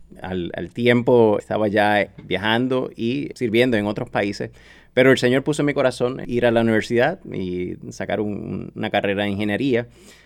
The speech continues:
Y en ese transcurso el Señor me estaba preparando para algo que yo no,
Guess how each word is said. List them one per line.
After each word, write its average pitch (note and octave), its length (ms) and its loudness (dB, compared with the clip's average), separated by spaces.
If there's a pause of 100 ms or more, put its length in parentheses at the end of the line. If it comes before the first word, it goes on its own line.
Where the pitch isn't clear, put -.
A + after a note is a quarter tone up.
Y C#3+ 200 4
en B2 100 6
ese B2 240 4
transcurso C3 680 0
el G#2 120 -6
Señor A2+ 260 -4
me B2 100 -4
estaba A#2+ 460 0
preparando B2 600 -2 (380)
para G2 180 0
algo G#2 180 -2
que A2+ 120 -2
yo G#2 140 -2
no, G2+ 340 -2